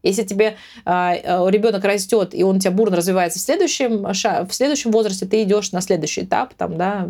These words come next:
с, с четырёх до восемнадцати, там всё разбираешь. Что я могу пожелать женщинам, ты спросила, и, и мужчинам, а, и вообще семьям. Что я могу пожелать?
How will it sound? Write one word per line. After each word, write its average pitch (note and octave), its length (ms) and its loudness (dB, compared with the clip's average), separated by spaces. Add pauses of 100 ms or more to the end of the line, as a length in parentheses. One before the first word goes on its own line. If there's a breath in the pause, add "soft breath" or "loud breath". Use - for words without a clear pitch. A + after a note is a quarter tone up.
с, - 200 -8
с - 160 -6
четырёх F#3 280 0
до E3+ 80 2
восемнадцати, F#3+ 500 -2
там E3 160 -4
всё - 140 -10
разбираешь. - 340 -10 (400 loud breath)
Что - 160 0
я C#4 60 4
могу C4 180 2
пожелать B3 420 2
женщинам, A#3+ 540 0
ты G3 80 -2
спросила, F#3+ 480 0
и, E3+ 220 2 (420)
и - 20 2
мужчинам, G3 680 0 (420 loud breath)
а, F3 240 2
и G3+ 140 4
вообще F#3+ 400 0
семьям. A3 800 0 (460 loud breath)
Что F#3+ 180 -2
я C4+ 40 0
могу G3 200 0
пожелать? F3 680 -2